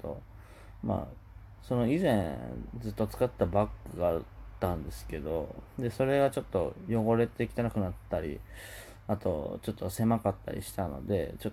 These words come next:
と新しいの買い替えようかなと思って、えー、買いました。で、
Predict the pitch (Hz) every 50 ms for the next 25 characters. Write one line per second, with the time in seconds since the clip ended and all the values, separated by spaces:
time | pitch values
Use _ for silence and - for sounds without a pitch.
0 | - - 92 82 85 92 - 110 107 101 107 107 92 82 78 - - 101 98 98
1 | - 107 107 107 110 110 104 - 95 92 92 101 - - - - - - - -
2 | - - - - - - - - - - - - - - - - 127 135 139 143
3 | 143 - - - - - 185 180 147 104 - - - - - - - - - 101
4 | 98 95 95 92 85 78 76 60 - - - - - - - - - - - -
5 | 98 92 90 87 82 - - - - - - - - - - - - - - -
6 | - - - - - - - - 147 139 135 165 170 165 143 110